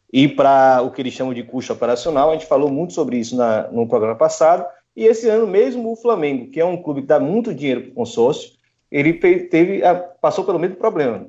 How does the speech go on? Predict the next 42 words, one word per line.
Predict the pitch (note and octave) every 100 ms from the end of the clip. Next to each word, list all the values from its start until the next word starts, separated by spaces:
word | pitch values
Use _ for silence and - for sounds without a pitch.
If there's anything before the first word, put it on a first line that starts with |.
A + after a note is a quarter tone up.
| _
Arrecadou | B2 B2 - D3+ C#3
mais | D3 E3+
de |
um | G3+
milhão | G3+ E3 C3 C3 C#3
em |
um | F3
jogo, | C#3+ D#3+ F#3
ou | E3
seja, | C3+ A2
dinheiro | F#3 F#3+ G#3+ F#3+
do | F#3+
torcedor | G3 F#3 D3+ C#3+ D3+
que | D3 C3
sai | C3 C#3+
do | C#3
bolso | A#2+ C3+ C3 - B2 _ _ _ -
do | D3
torcedor | D#3 D#3 A#2+ B2+ B2 B2
para | D3+ D3+
bancar | C3 A2+ B2+ B2 A#2+
salário | B2+ A#2+ A2+
de | G2+
jogador, | A#2 B2 A#2 D3 F3 - _ _ _
vai | C#3 E3+ E3+
todo | E3+ E3+
pro | E3+
consórcio. | G3+ G3 D#3 C#3 -
O | G#2
Flamengo | C#3+ D#3+ F3+
levou | F3 B2+ D3 D#3+ -
menos | E3 G3 G#3+ G#3 G3
de | G3+
quinze | - F#3+ F#3+
mil | F3 D3+ E3
reais | F3 D3 B2 C3+ C3+
de |
uma | D#3
renda | B2+ C#3+ D3
de |
um | C#3 D#3+
milhão, | F3 C3 B2